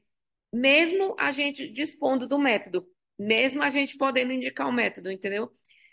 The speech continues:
Mas, é, acaba que ele se acomoda por não ter tanta, aqui a gente não usar tanto, por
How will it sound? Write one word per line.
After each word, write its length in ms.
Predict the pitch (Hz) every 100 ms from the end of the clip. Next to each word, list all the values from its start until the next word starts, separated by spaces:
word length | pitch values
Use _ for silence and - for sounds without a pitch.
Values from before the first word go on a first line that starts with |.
| -
Mas, 680 | 214 226 233 233 240 233 - -
é, 260 | 208 226
acaba 440 | - 240 240 262 277
que 100 | 302
ele 160 | 285
se 280 | 294 - 302
acomoda 760 | 294 302 294 285 277 294 302 311
por 240 | - 294
não 160 | 294 285
ter 200 | 285 269
tanta, 460 | 294 277 - 247 - _ -
aqui 360 | 240 240 240
a 80 | 233
gente 240 | 240 233
não 160 | 240 254
usar 240 | 233 240 226
tanto, 520 | 262 269 277 269 269 _ _ _ -
por 360 | 330 330 -